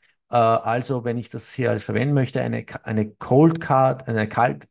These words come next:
ja, wie ich schon sagte, ich kann hier, hier gehen und Brieftasche exportieren, wie ich es normalerweise tun würde. Also exportieren wir fortgeschrittene Tools,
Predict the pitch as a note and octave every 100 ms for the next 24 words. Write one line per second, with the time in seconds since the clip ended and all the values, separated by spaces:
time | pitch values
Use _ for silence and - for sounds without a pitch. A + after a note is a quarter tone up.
0 | _ A#2+ B2 A#2+ A#2 B2 A#2 A2 - A2
1 | - A2 A2 G#2+ G#2+ _ A#2 A2 A#2+ A#2+
2 | A2+ A#2 - A#2 G#2+ - G2+ - C#3+ D3+
3 | C#3 C3 C3 A#2+ G#2 G#2 A2+ G#2+ - D3+
4 | D#3 D3 C#3 C3 - - _ A#2 B2 A2+
5 | - A#2+ B2+ B2+ A2 A#2+ A#2 - - G#2+
6 | G#2 G2+ - D3 D#3 D3+ -